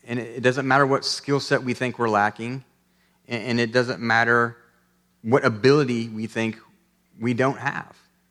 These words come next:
God will still use you wherever you are in your sphere of influence to do great things for him. He will use you like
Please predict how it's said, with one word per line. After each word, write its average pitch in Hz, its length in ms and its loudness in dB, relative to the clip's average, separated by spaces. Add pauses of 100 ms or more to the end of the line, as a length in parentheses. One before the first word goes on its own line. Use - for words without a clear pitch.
(220)
God 127 280 4
will 123 100 -2
still 135 380 -2
use 113 540 -4
you 117 400 -2 (180)
wherever 135 420 0
you 143 220 0
are 107 340 2 (1500)
in 107 100 -4
your 117 140 0
sphere 135 320 -2
of 123 100 -2
influence 107 720 -4 (280)
to 117 100 -10
do 127 200 -4
great 120 300 0
things 117 280 -6
for 110 160 -6
him. 104 300 -10 (2250)
He 127 120 -4
will 135 120 4
use 120 300 0
you 123 120 -4
like 110 360 0